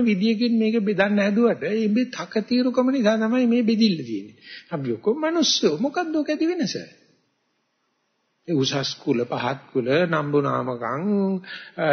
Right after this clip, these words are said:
සල්ලි තියෙනකම්, ඒ, එහෙම නැත්තම් දැනුවත්කම්, නොදැනුවත්කම්, මේ සීරම මනුස්සත් එක්ක කෙලෙසෙන දේ මිසක් මනුස්සත්වයට ආඩම්බරයක් නෙවෙයි.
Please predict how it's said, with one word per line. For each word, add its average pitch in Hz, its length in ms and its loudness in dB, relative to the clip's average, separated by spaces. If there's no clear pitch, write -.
සල්ලි 147 400 -2
තියෙනකම්, 127 640 -2
ඒ, 156 260 -6
එහෙම 139 220 -2
නැත්තම් 117 460 -4
දැනුවත්කම්, 143 760 0
නොදැනුවත්කම්, 170 680 2
මේ 269 180 2
සීරම 277 640 2
මනුස්සත් 269 540 0
එක්ක 247 200 -4
කෙලෙසෙන 247 500 6
දේ 208 200 6
මිසක් 208 280 0
මනුස්සත්වයට 214 600 0
ආඩම්බරයක් 269 560 0
නෙවෙයි. 113 380 -6